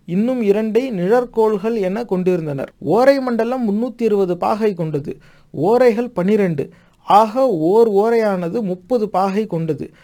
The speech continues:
இந்த முன்னூத்தி அறுபது பாகையை பன்னெண்டு பகுதிகளாக, அதாவது பன்னிரண்டு மாதங்களுக்கு உரியதாக பிரிக்கின்றனர்.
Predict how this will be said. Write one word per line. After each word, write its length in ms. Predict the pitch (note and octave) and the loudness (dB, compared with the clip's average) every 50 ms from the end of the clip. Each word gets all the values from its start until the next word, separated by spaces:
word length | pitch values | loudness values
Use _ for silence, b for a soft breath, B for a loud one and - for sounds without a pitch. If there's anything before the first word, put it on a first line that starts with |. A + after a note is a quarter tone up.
| b b b | b b b
இந்த 360 | - D#3+ F#3 A3+ A#3+ C#4+ C4+ A#3 | -6 -4 -4 -2 0 0 0 2
முன்னூத்தி 440 | G3+ G3 G#3 A#3 C4+ C#4 - - | 2 0 0 -2 -4 -6 -6 0
அறுபது 440 | C4 B3 A#3 A#3 G#3 G3+ F3+ F3 F3+ | 2 2 2 4 0 0 0 -2 -4
பாகையை 600 | F3 F3 F3+ G#3 A3+ A3+ A3+ G#3 F3 E3 E3 F#3 F#3+ - - | -2 -2 -2 -2 0 0 -2 0 0 0 -2 -2 -4 -4 -4
பன்னெண்டு 460 | E3+ E3+ F#3+ A3+ B3+ C4+ C4+ B3+ C4 | -4 -4 -2 -4 -4 -4 -4 -4 -4
பகுதிகளாக, 800 | A3+ G#3+ G#3 G#3+ G#3+ G#3+ G#3 F#3 F3 D#3+ D3 C3+ C3 D#3 - - b b b b | -4 -2 -2 -2 -2 -2 -2 -2 0 -2 -2 -4 -6 -8 -10 -12 b b b b
அதாவது 440 | _ - D#3 F3 F#3 F#3 G3 A3+ A#3+ | _ -4 -2 0 0 0 0 -2 -4
பன்னிரண்டு 540 | G3 F3+ F3 G3 A3+ A3+ B3 B3 B3 A3 G3 | -4 -4 -2 0 0 2 0 2 0 0 -2
மாதங்களுக்கு 880 | F3+ F3+ F#3+ A3 A3+ A#3+ A#3 A3 A3+ A3 G#3+ G3+ - A3+ G#3+ F3+ F3 | 0 -2 -4 -4 -4 -4 -4 -4 -4 -4 -6 -6 -8 -6 -4 -4 -4
உரியதாக 580 | F3 G3 G#3 G#3 F#3+ F3+ - - D#3 - G3 A#3 | -2 -2 -2 -2 -2 -4 -4 -6 -6 -4 -6 -6
பிரிக்கின்றனர். 680 | A#3+ - A3 A#3 G3 - F#3 F3 D#3+ D3+ C#3+ C3+ - | -4 -4 -6 -6 -6 -6 -4 -4 -4 -4 -4 -6 -8